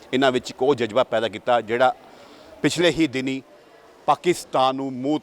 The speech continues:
ਤੋੜ ਜਵਾਬ ਦੇਣ ਵਾਲੀ ਹਿੰਦੁਸਤਾਨ ਦੀਆਂ ਦੋ ਨਾਰੀਆਂ ਜਿਹੜੀਆਂ ਪੂਰੇ ਵਰਲਡ 'ਤੇ ਭਾਰੀ ਪਈਆਂ। ਤਾਂ ਇਹ ਮਿਸਾਲ ਹੈ ਭਾਰਤ ਦੇ ਉਹਨਾਂ ਮਹਿਲਾ ਸਸ਼ਕਤੀਕਰਨ ਦੀਆਂ, ਜਿਨ੍ਹਾਂ ਨੇ ਹਮੇਸ਼ਾ ਹੀ ਭਾਰਤ ਨੂੰ ਆਨ, ਬਾਨ, ਸ਼ਾਨ ਵਾਸਤੇ, ਹਮੇਸ਼ਾ ਆਪਣੀ ਬਲਿਦਾਨ ਵਾਸਤੇ ਵੀ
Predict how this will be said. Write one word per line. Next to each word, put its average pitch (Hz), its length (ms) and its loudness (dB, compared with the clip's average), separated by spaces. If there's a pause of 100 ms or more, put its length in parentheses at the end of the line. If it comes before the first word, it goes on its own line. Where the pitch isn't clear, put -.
ਤੋੜ 131 260 0
ਜਵਾਬ 117 480 0
ਦੇਣ 120 220 -8
ਵਾਲੀ 113 360 -4
ਹਿੰਦੁਸਤਾਨ 120 600 -6
ਦੀਆਂ 120 300 -4 (100)
ਦੋ 135 320 2
ਨਾਰੀਆਂ 110 460 0
ਜਿਹੜੀਆਂ 113 300 -6
ਪੂਰੇ 120 300 -4
ਵਰਲਡ 113 340 0
'ਤੇ 135 180 -6
ਭਾਰੀ 101 340 -2
ਪਈਆਂ। 87 440 -16
ਤਾਂ 120 280 -4
ਇਹ 147 200 0 (220)
ਮਿਸਾਲ 127 560 -2
ਹੈ 143 160 -2 (580)
ਭਾਰਤ 131 240 -2
ਦੇ 135 320 -4
ਉਹਨਾਂ 151 300 -4 (320)
ਮਹਿਲਾ 135 440 0
ਸਸ਼ਕਤੀਕਰਨ 135 720 -4
ਦੀਆਂ, 131 160 0
ਜਿਨ੍ਹਾਂ 127 260 -4
ਨੇ 127 160 -4 (120)
ਹਮੇਸ਼ਾ 131 360 -2
ਹੀ 127 220 -6 (320)
ਭਾਰਤ 127 260 0
ਨੂੰ 131 240 -12 (120)
ਆਨ, 127 320 -2
ਬਾਨ, 120 300 0
ਸ਼ਾਨ 120 340 -4
ਵਾਸਤੇ, 120 280 -4
ਹਮੇਸ਼ਾ 110 380 -6
ਆਪਣੀ 123 280 -4
ਬਲਿਦਾਨ 113 560 -2
ਵਾਸਤੇ 113 320 -4
ਵੀ 117 180 -10